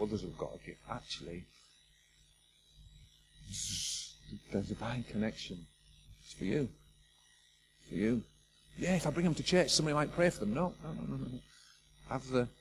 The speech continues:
courage to do that, will you? And do you know what happened? That guy who used to sit at the same place every day of his life has been changed. He is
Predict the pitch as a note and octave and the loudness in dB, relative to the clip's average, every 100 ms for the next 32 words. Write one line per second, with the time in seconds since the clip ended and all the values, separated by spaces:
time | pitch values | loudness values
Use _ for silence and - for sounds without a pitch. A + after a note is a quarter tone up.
0 | - - D3+ A2+ - C3+ A#2+ A#2+ G2+ G2+ | 2 8 8 8 4 2 4 6 4 4
1 | G#2+ G2 F2+ - - _ _ - _ _ | 4 4 0 -4 -16 _ _ -20 _ _
2 | _ _ _ _ - - - - A#2+ G#3 | _ _ _ _ -14 -14 -14 0 8 10
3 | D#3 F#3+ - A2+ G2+ C#3 - - - E3 | 10 6 6 4 4 0 -4 -12 0 2
4 | F3+ - C#3 F3+ A2+ B2+ F3+ - C3 F3+ | 2 2 6 8 8 6 4 2 4 4
5 | - D#3 - G3+ D#3 - - F3+ F#3+ F#3+ | 4 4 8 8 6 2 4 4 6 2
6 | - D#3 A#2 B2+ - - - _ _ _ | 2 4 4 2 0 -6 -10 _ _ _
7 | - - - F#3 D#3+ F#3 E3+ E3+ D3+ D3+ | -20 2 4 6 4 4 4 4 2 2
8 | F#3 C#3 A#2+ C3 - - - E3 - E3 | 2 4 4 2 -6 -16 -6 -4 0 0
9 | D#3 D#3 F#3+ G3+ G#3 C3+ G2+ - - - | 0 0 0 0 0 -2 -6 -10 -16 -20
10 | _ _ _ _ _ _ _ _ - - | _ _ _ _ _ _ _ _ -20 -20
11 | - _ _ - C#3+ C#3+ C3 | -20 _ _ -4 2 2 2